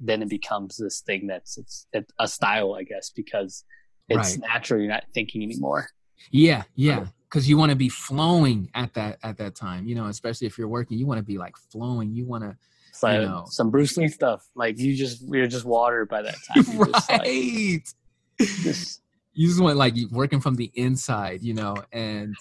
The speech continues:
Speaker 2: even, okay, since we're talking about teaching and, and growing and stuff like that, um, like, what I, I was working on some artwork yesterday, and I was thinking, like, I'm using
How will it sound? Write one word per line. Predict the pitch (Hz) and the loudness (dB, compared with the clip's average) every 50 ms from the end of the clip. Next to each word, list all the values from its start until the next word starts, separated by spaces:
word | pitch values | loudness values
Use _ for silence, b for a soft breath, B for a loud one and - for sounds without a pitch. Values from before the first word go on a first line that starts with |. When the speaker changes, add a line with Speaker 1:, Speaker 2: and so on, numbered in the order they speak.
| - - | -6 0
Speaker 2:
even, | - 196 247 254 262 233 196 175 - - | 4 4 4 6 4 4 2 2 2 2
okay, | 151 139 147 131 | 2 2 2 0
since | 120 - 147 131 - | 0 0 0 0 0
we're | 151 143 | 0 0
talking | - 156 147 143 | 0 0 0 2
about | 127 110 - | 0 0 -2
teaching | - - 180 175 160 - 175 175 170 170 160 - | -4 -4 -4 -4 -2 0 2 2 2 2 2 0
and, | 113 113 107 95 | -2 -4 -4 -4
and | 95 107 101 95 | -4 -6 -6 -6
growing | 110 117 127 156 175 170 131 | -4 -2 0 2 4 2 2
and | 113 - | 0 0
stuff | - 117 104 - - | -2 -4 -4 -4 -4
like | 104 101 - | -8 -8 -6
that, | - 107 101 101 - - 113 | -8 -8 -8 -8 -8 -8 -6
um, | 113 110 104 104 104 101 95 _ _ _ _ _ _ _ _ - | -4 -4 -4 -4 -4 -6 -8 _ _ _ _ _ _ _ _ 0
like, | 147 143 110 | 2 2 2
what | 123 131 147 151 | 4 4 4 6
I, | 151 151 151 143 123 - - | 6 6 4 4 2 -2 -4
I | - 123 127 | -2 -2 0
was | 123 120 113 107 - _ _ _ _ _ _ - 113 | 0 0 -2 -4 -6 _ _ _ _ _ _ -12 -4
working | 110 131 156 151 170 156 | -2 0 0 0 0 0
on | 139 127 | -2 -2
some | - - 123 | -4 -4 -4
artwork | 113 117 107 110 113 107 101 - _ - | -4 -4 -4 -4 -4 -4 -6 -6 _ -10
yesterday, | 107 120 127 139 - - 117 110 104 98 85 | -6 -4 -4 -4 -6 -6 -6 -4 -4 -4 -6
and | 98 110 | -6 -6
I | 113 | -6
was | 113 110 107 - | -6 -6 -8 -8
thinking, | - 131 135 131 - 139 127 | -4 -4 -2 -2 -2 -2 -2
like, | 120 107 104 101 - _ _ _ _ _ _ _ _ _ _ _ _ _ _ _ _ _ _ - - - | -2 -2 -4 -6 -8 _ _ _ _ _ _ _ _ _ _ _ _ _ _ _ _ _ _ -12 -2 2
I'm | 147 165 170 165 165 | 6 8 10 10 12
using | 160 175 196 226 208 254 254 | 12 12 10 8 8 6 6